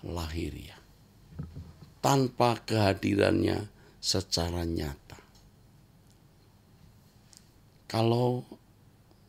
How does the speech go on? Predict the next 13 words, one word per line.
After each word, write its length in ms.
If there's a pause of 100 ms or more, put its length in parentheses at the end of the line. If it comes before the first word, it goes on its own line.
(960)
ada 400 (1040)
banyak 400 (1040)
kepercayaan 1200 (1040)
yang 320
memiliki 880
ilah, 400 (1120)
Allah 400
atau 160
dewa 400
yang 320
kelihatan, 800 (1800)
Bapak 640
kita, 640